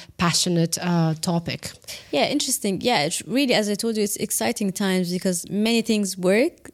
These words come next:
Speaker 2: in different ways, and there's, there's no single theory of, "Okay, if you've done this, then this will work." No, you have to keep trying and use different methods and ways of production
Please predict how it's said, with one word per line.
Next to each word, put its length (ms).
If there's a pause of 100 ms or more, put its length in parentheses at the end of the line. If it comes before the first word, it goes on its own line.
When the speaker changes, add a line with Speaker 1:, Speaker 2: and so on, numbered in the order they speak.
Speaker 2:
in 240
different 500
ways, 460 (400)
and 360
there's, 320
there's 440
no 520 (440)
single 540
theory 500
of, 280
"Okay, 260
if 180
you've 200
done 280
this, 400
then 220
this 240
will 160
work." 440
No, 140
you 140
have 260
to 100
keep 460
trying 720
and 260 (560)
use 320
different 600
methods 560
and 260
ways 440
of 180
production 960